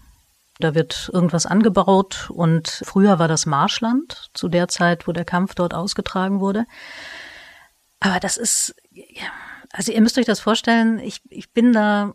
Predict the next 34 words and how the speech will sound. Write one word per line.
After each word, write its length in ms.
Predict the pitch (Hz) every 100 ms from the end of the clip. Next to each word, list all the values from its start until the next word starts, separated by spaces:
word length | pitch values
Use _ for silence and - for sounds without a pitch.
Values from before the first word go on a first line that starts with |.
| _ - - - - -
ich 140 | 208 -
stand 400 | - 190 269 240
da 200 | 240 240
und 80 |
ich 100 | 214
dachte 260 | - 202 208
mir, 200 | 208 196
wow, 420 | 190 185 170 156 220
also 280 | - 202 180
wenn 120 | 196 202
jetzt 220 | 247 -
mein 140 | 226
elfjähriges 880 | 185 214 254 220 208 202 202 - - _ _ _ _ _
Ich 360 | 202 - - -
neben 300 | 190 208 220
mir 160 | 175 165
stehen 380 | - 170 165 160
könnte, 340 | 165 151 156
wenn 100 | 156
ich 80 | 151
dem 160 | 196
jetzt 140 | 202 -
erzählen 400 | 180 - 180 170
könnte, 260 | 165 160 160
pass 220 | - 165
mal 100 | 180
auf, 320 | 165 156 - -
in 120 | 190 165
ein 60 |
paar 160 | 156 156
Jahren 260 | 151 160 160
stehst 460 | - - 170 - 185
du 100 | 170
da, 360 | 156 147 143